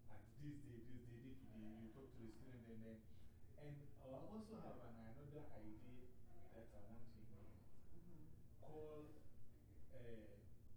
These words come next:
Speaker 1: what, what, what do you call it? I gave you the name, a different name, like, it's not engage,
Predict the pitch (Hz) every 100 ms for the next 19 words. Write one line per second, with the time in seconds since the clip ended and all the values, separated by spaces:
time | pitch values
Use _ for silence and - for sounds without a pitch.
0 | - - - - - - - - 160 156
1 | 151 143 - - - - - - - -
2 | - - - - - - - - - -
3 | - - 151 139 240 180 151 131 139 151
4 | 131 - - 147 131 185 - 175 147 123
5 | 113 - - - - - - - - -
6 | - - - - - - - - - -
7 | - 131 127 156 139 131 123 123 131 -